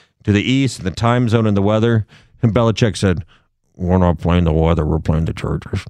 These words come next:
<laughs> That's literally how he said it. And I laughed, okay? I like to see how fading champs,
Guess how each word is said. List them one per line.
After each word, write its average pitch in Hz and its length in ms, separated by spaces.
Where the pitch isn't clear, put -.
<laughs> - 1120
That's 104 200
literally 117 560
how 107 180
he 101 100
said 92 280
it. 92 100
And 311 80
I 330 100
laughed, 339 580
okay? 269 440
I 311 100
like 330 440
to 311 180
see 247 720
how 196 240
fading 196 880
champs, 160 760